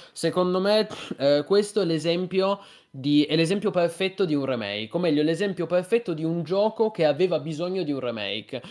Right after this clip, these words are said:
Noi spesso, Askzo, e qui su M M O punto it abbiamo parlato di, eh, giochi che meritano un remake e di giochi che non meritano un remake. Abbiamo parlato di The Last of Us, di Horizon Zero Dawn, che sono progetti che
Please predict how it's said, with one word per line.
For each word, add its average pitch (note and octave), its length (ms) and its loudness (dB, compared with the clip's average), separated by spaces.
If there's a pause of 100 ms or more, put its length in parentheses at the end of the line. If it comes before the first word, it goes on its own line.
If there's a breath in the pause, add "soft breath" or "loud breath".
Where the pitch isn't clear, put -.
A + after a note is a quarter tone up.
(160 loud breath)
Noi G3+ 200 4
spesso, E3+ 480 0
Askzo, C3+ 500 0
e C#3 80 -2
qui D3 140 0
su D3 100 -8
M C#3 120 -2
M C#3+ 160 -2
O C#3 80 -2
punto C3+ 300 -4
it C#3+ 200 0
abbiamo C3+ 300 0
parlato C3+ 560 0
di, C3+ 280 -2 (300 loud breath)
eh, C3+ 220 4
giochi E3 400 4
che D3+ 160 0
meritano D3+ 480 2
un D3 60 0
remake D3+ 500 2
e - 20 0
di C#3 140 -4
giochi E3 320 2
che D3+ 120 -4
non C#3 520 0
meritano C3+ 460 -2
un C3 40 -2
remake. C3 540 -2
Abbiamo C3 260 -4
parlato C#3 400 0
di C3+ 140 0
The C3+ 80 -2
Last C3+ 320 -2
of C3 100 0
Us, C3 520 2
di C#3 140 -2
Horizon C#3 520 2
Zero C3+ 260 0
Dawn, C3+ 320 2
che B2+ 80 -10
sono C#3 160 -8
progetti C#3 380 -6
che C3 180 -4